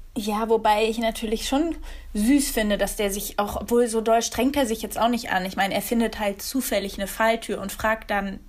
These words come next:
richtig viele Frösche um Hilfe. <laughs> Ja.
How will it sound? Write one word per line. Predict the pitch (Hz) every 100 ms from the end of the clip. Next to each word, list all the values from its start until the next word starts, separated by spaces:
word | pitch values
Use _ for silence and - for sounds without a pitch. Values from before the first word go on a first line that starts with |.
| - - - -
richtig | 196 202 208 -
viele | 208 185
Frösche | 180 - 208 - 185
um | 185
Hilfe. | 180 190 - - 202
<laughs> | 202 - - - - - - - - - - - - - - - - -
Ja. | - 180 190